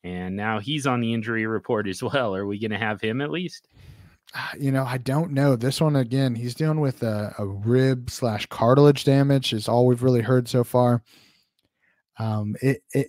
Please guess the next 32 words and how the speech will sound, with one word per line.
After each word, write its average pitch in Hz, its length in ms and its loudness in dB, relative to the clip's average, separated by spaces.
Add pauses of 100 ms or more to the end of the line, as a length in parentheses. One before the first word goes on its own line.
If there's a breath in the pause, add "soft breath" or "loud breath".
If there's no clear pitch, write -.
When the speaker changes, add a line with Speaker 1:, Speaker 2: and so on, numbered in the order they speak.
Speaker 2:
isn't 214 400 10
looking 160 340 6
likely 123 460 4
that 104 160 -4
he 113 160 -4
is 107 100 -4
gonna 98 220 -8
play. 95 340 -6
Again, 107 380 -6
we're 107 80 -6
going 110 260 -2
back 107 260 -4
to - 120 -10
the 101 80 -8
ribs 107 320 -2
like 101 180 -6
with 101 140 -8
Herndon. 110 500 -2 (680 soft breath)
It 151 160 4
hurts, - 600 -2 (220)
and 120 140 -2
it 113 100 -8
hurts 135 300 0
to 123 80 -6
breathe, 131 500 8 (140)
and 117 260 -2
he 113 100 -4
didn't 139 300 -4
come 135 220 -4
back 123 320 -2
last 113 360 -4
week. 110 380 -4